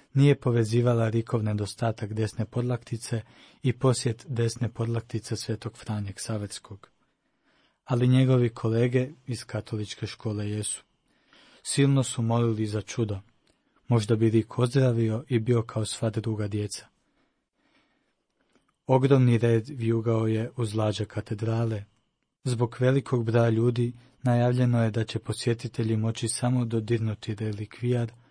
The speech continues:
staklenu kutiju koja je držala Franjinu ruku. Nije se mogao poljubiti relikvijar, kako su se neki pobožni katolici nadali. Ali kad je nekoliko svećenika vidjelo dječaka bez desne ruke,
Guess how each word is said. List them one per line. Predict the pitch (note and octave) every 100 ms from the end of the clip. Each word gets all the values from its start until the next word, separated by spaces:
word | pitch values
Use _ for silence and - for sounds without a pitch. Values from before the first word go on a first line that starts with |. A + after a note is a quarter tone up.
| _
staklenu | - - B2 A#2+ A#2 A2
kutiju | - C3 - B2 A#2
koja | - A2+
je | A2
držala | A2 A#2 A#2 A#2 A2
Franjinu | - A2 G#2+ G#2+ G#2+ G#2+
ruku. | A#2 A2+ - _ _ _ _ _ _ _ _ -
Nije | D3 D3
se | - C3
mogao | A#2+ A#2+ A#2 A2
poljubiti | - A2 A2+ G#2+ - A#2
relikvijar, | G#2+ G#2+ G#2+ - B2+ A#2+ - _ _ _
kako | - A#2 A#2+
su | - -
se | B2+
neki | B2+ C3+ B2+ A#2+ -
pobožni | A#2 A2+ G2+ G#2+
katolici | - A2 - A2+ G#2+ - A2+
nadali. | A2 A2+ A2 G2 _ _ _ _ _ _ _ _ -
Ali | C3 B2+
kad | - B2+
je | B2+
nekoliko | D3 - C3+ - A#2+
svećenika | - C3 - A#2 A2+ A#2
vidjelo | A#2 B2 A#2 A2
dječaka | G#2+ G#2+ - A#2 A2+
bez | G2+ G#2+ G2+
desne | A2 A2 - A2
ruke, | A#2+ B2 C3